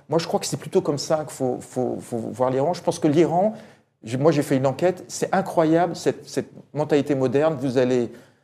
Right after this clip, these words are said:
à Téhéran, vous allez, je suis allé, euh, au Rouzestan, qui est plutôt un pays, avec, on va dire, plutôt une ethnie,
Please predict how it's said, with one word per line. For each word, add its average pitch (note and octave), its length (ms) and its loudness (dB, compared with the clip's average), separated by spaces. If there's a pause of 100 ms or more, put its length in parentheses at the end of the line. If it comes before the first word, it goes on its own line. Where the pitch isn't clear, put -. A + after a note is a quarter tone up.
(140)
à C3+ 80 4
Téhéran, A#2+ 640 2 (320)
vous A#2 280 0
allez, B2 260 4
je A#2 80 -8
suis - 140 0
allé, B2 280 4
euh, F#2+ 480 0
au G2+ 60 -2
Rouzestan, C#3+ 600 4
qui - 100 -12
est - 20 -20
plutôt A#2 440 0
un G#2 100 -2
pays, - 240 -2
avec, A2 240 2 (320)
on G#2 100 -4
va A2 140 0
dire, G#2+ 260 0
plutôt A2 380 -4 (600)
une G2+ 380 -2
ethnie, A#2 460 0